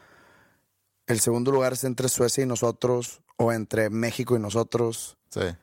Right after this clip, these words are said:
Speaker 1: Y probablemente en Suecia estén diciendo, "El primer lugar es entre Alemania y nosotros".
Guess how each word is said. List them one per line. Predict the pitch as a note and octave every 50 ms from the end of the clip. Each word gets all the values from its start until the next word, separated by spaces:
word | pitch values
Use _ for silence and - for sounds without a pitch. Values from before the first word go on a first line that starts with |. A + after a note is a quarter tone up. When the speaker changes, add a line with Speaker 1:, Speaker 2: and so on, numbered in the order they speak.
| _ _ _ _ _ _ _ _ _ _ _ _
Speaker 1:
Y | - B2
probablemente | A2 - B2+ A#2+ A#2+ A#2+ B2 C3 C3+ C3+ C3+ C3 B2+ -
en | C#3 C3
Suecia | - - C3+ C3+ C3+ C3+ - - C#3+
estén | C3+ - - B2 B2 B2
diciendo, | B2 A#2+ - B2 A#2+ A#2+ A#2+ A#2+ B2 B2 A#2+ - - _ _ _ _ _ _ _ _ _ _
"El | B2 A#2+ A2
primer | - A#2+ A#2+ A#2+ A#2+ B2
lugar | B2+ C3+ C3 B2+ B2+
es | B2 B2+
entre | B2+ B2 A#2+ C3
Alemania | B2+ B2 A2+ A#2 A#2 A#2+ B2
y | B2+
nosotros". | B2+ A#2 G#2+ B2 A#2+ - - B2 B2 B2 A#2+ - - -